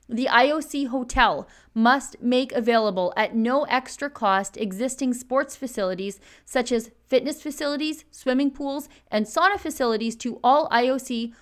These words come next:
hotel guests and I O C staff members. Oh, and about those hotels. The hotels must have a members' lounge to be used exclusively by I O C members, and if there isn't one,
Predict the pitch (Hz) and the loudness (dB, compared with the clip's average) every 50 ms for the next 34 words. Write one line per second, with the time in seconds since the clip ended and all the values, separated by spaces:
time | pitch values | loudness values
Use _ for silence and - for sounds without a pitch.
0 | _ _ _ _ - 285 302 294 - 302 277 262 240 208 - 214 220 233 233 - | _ _ _ _ -2 -2 -2 -2 -2 0 0 0 0 0 2 2 2 2 0 -4
1 | - - 208 208 - - 208 208 214 220 220 214 - - 202 190 190 196 - - | -4 -4 -4 -4 -4 -4 -4 -2 -2 -2 -4 -4 -6 -8 -8 -8 -8 -10 -12 -6
2 | - 208 180 175 - - 190 185 175 160 160 - - - - - - - _ - | -2 -2 -2 -2 -2 -6 -6 -6 -6 -6 -10 -12 -14 -18 -20 -20 -20 -12 _ -2
3 | 233 233 240 240 247 233 269 262 220 214 254 262 269 262 262 285 294 302 294 - | 0 2 4 4 6 6 6 4 4 4 4 4 4 4 0 -4 -4 -4 -4 -2
4 | 392 480 392 262 175 - - - - _ _ _ _ _ _ _ _ - 285 294 | 0 2 4 4 2 0 -4 -12 -18 _ _ _ _ _ _ _ _ -2 0 2
5 | 294 359 370 359 - 349 339 330 277 277 294 311 294 - 285 285 269 226 - 240 | 2 2 0 2 2 2 2 4 4 2 2 2 0 0 0 2 2 2 2 2
6 | 240 240 240 240 247 269 285 320 330 349 349 311 277 294 254 254 247 247 254 240 | 4 4 6 4 4 2 0 0 -2 -2 -2 -4 -4 0 2 4 4 6 6 4
7 | 202 170 143 135 - - - - - - - - - 277 233 269 240 233 262 269 | 2 0 -4 -8 -12 -12 -14 -16 -20 -20 -16 -8 -2 0 0 2 2 4 4 4
8 | 262 233 240 - 254 240 - - - - - - 277 302 349 392 392 - 320 254 | 2 2 2 0 0 0 -2 -10 -12 -10 -6 -4 -2 0 0 0 0 0 -2 -2
9 | 202 208 190 156 147 175 208 214 214 - - - 214 254 277 294 285 - 277 269 | 0 -2 -2 -4 -2 2 4 4 4 4 4 2 2 2 2 0 -2 -2 -2 0
10 | 247 240 226 240 233 190 165 175 185 - - - 233 247 240 233 214 208 185 - | 2 2 4 4 2 2 0 -2 -4 -6 0 2 2 2 2 0 0 0 0 2
11 | - 196 196 214 277 294 254 262 294 302 311 339 370 392 | 2 0 2 2 2 0 0 2 4 4 4 4 2 -2